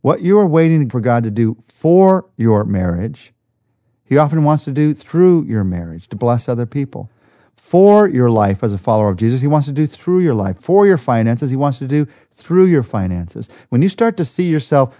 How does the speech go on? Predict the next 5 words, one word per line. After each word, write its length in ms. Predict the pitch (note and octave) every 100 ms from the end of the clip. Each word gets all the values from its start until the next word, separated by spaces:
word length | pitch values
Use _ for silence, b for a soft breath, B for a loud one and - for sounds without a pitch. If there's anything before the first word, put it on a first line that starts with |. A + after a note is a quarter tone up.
| b
not 320 | C3+ F3 F#3
as 300 | - C3+ C3
a 180 | C#3 A#2+
receiver 760 | A2+ A#2 - G3 G#3 F#3 C#3+ A#2+
only, 460 | D3 D3+ A#2 A2+